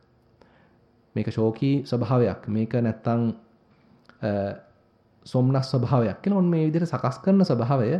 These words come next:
ඔන්න මේ සංස්කාර වලින් කරලා දෙනවා. ඊළඟට අපිට දිවට රසක් දැනුණාම, නාසයට ගඳ සුවඳක් දැනුණාම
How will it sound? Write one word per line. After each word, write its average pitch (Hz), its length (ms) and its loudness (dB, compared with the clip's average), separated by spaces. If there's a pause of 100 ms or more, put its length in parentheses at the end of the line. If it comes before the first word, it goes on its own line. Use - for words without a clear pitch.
(160)
ඔන්න 127 180 0
මේ 120 140 0
සංස්කාර 104 520 -4
වලින් 107 220 -2
කරලා 90 240 -6
දෙනවා. - 240 -10 (1000)
ඊළඟට 117 400 0
අපිට 123 320 0
දිවට 117 300 2
රසක් 113 380 -2
දැනුණාම, 101 480 -2 (240)
නාසයට 113 440 -4
ගඳ 107 220 -2
සුවඳක් 117 360 -2
දැනුණාම 110 460 0